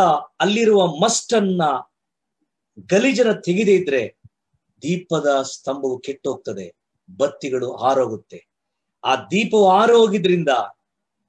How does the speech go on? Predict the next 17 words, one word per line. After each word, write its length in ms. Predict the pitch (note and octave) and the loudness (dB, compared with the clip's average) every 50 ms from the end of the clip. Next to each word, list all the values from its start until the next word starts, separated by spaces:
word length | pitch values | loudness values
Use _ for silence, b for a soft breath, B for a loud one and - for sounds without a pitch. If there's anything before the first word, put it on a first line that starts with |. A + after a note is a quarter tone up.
| _ - | _ -4
ಏನಾಯ್ತು? 800 | C3+ D3+ F3 F#3+ G3+ G3 F#3+ F#3+ F#3+ - F#3+ G#3+ A3+ B3+ _ _ _ _ _ _ | -2 0 0 2 2 2 2 0 0 0 -2 -2 -2 -6 _ _ _ _ _ _
ಎಲಿಯನ 500 | C3+ C3 D3 D#3+ E3+ G3 A3 A3 G#3 G3 | -10 -4 -2 0 0 2 2 2 2 0
ಕಾಲದಲ್ಲಿ, 540 | F#3 D3 E3 D3 C#3 C3 B2 A2+ G2+ F#2+ - - | 0 0 0 0 0 -2 -4 -6 -6 -10 -4 0
ಯಾಜಕನಾದಂತ 840 | D3 E3 G3 G#3+ F#3+ G3+ - G#3 F#3+ F#3 F3+ E3+ F3 E3+ D#3+ - E3 D3+ C#3+ C#3+ | 2 2 2 2 0 -4 -2 -2 0 0 0 0 -2 -4 -2 -2 -4 -4 -2 0
ಏಲಿ 280 | E3+ G#3+ A3+ A#3+ B3+ | 0 2 2 2 -2
ಕಾಲದಲ್ಲಿ 540 | - - G3+ F3+ E3+ D#3 D3 C3+ B2+ - _ | -2 -2 -2 -2 -2 -2 -6 -6 -8 -6 _
ದೀಪವು 320 | F#3+ B3 C#4 - C#4+ C4+ | -4 -4 -2 0 2 2
ಆರೋಯ್ತು. 680 | B3 B3 C4 C4 B3+ A#3 G3+ E3 - C3+ G#2+ - _ _ _ _ _ _ _ _ _ _ _ A#2 A#2 A2+ | 4 4 6 4 4 4 2 -2 -6 -8 -8 -8 _ _ _ _ _ _ _ _ _ _ _ -20 -4 0
ದೀಪವು 500 | C4+ D4+ D#4+ D#4 D4+ D#4 D4 C4+ - - | 0 0 2 2 2 4 4 4 2 2
ಆರು 340 | - E3 F#3+ B3+ D#4 D#4+ D#4 | 0 0 2 4 4 4 6
ಹೋಗಿದ್ರಿಂದ 500 | D4 C#4 B3+ A3+ A3+ F3+ F#3+ F#3 E3+ D3 C#3 A#2+ G#2 - - _ _ _ _ _ _ _ _ _ _ - | 4 4 2 2 0 -2 -2 0 0 0 -2 -2 -4 -6 -12 _ _ _ _ _ _ _ _ _ _ -8
ಮಂಜೂಷವು 720 | C3 D#3+ G3 A#3+ D4 D#4+ D#4 E4 D#4+ C#4+ - D4 C#4 C4 G#3 | -2 0 2 2 2 2 2 2 2 2 2 2 2 2 0
ಫಿಲಿಸ್ಟಿಯರ 500 | E3 B3 B3+ C#4+ - - - A#3 G#3 G3+ | 0 -2 -2 -2 -2 0 0 2 2 2
ವಶವಾಯ್ತು. 840 | E3+ E3 E3+ E3 - G#3+ F#3+ E3+ D3+ C3+ A#2+ _ B2+ G2 - _ _ _ _ _ _ _ _ _ _ A2 A2 G#2+ A2 | 2 0 0 0 0 2 2 2 0 -2 -6 _ -16 -18 -18 _ _ _ _ _ _ _ _ _ _ -20 -20 -6 -2
ದೀಪವು 580 | G#3 C#4+ D#4 D4+ D4+ D4+ C#4+ C#4 C4+ C4 - | 0 2 2 2 2 2 2 4 2 2 0
ಆರಿ 280 | - E3+ G3+ C#4 D4 D4+ | 0 0 2 4 4 4
ಹೋಗಿದ್ರಿಂದ 520 | C#4+ C4 A#3 G3+ G#3 F#3 F#3+ F3+ E3+ D#3 | 4 4 2 2 0 0 0 0 0 0